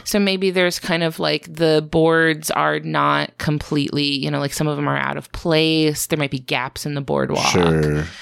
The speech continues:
Speaker 1: Um, stuff like that. So up ahead is pew, pew, pew.
Speaker 2: Guess I'll just continue onward and looking out to see what the source of the sound is.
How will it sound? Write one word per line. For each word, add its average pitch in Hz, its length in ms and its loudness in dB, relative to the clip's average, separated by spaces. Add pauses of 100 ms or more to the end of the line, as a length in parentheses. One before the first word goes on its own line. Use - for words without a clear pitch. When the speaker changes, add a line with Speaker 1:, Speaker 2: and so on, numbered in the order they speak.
(320)
Speaker 1:
Um, 139 580 -2
stuff - 300 0
like 143 180 -4
that. - 260 -8
So 156 280 -6
up 208 160 0
ahead 175 580 2 (160)
is 175 180 0
pew, 165 200 2
pew, - 180 -4
pew. - 220 -8 (560)
Speaker 2:
Guess - 160 -4
I'll 98 40 0
just - 360 -4
continue 104 440 2
onward 98 420 4
and 90 200 2
looking 123 380 2
out 113 260 2
to 101 180 2
see - 400 2
what 95 180 4
the 90 100 2
source 117 300 2
of 113 40 2
the 107 80 4
sound 98 340 2
is. 76 360 -4